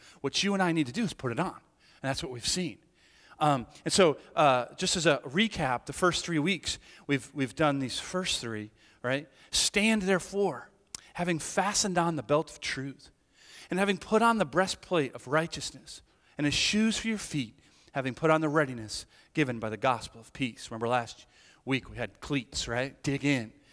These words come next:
in the gospel of peace. And, and so, so he, he now gets to this fourth element. I want you to notice a little bit of a,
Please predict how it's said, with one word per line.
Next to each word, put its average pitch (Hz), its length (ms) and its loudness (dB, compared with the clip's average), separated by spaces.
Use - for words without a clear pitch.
in 120 60 -8
the 113 80 -10
gospel 120 360 -2
of 110 80 -14
peace. - 440 -14
And, 170 120 0
and 170 80 0
so, 196 260 4
so 196 220 4
he, 165 400 0
he 175 140 -6
now 185 240 2
gets 196 220 -2
to 175 100 0
this 151 140 0
fourth 208 360 0
element. 180 260 -2
I 135 60 -2
want 214 200 -2
you 330 60 -6
to 339 60 0
notice 208 220 2
a 165 60 -2
little 202 300 -2
bit 277 120 0
of 233 100 0
a, 220 60 0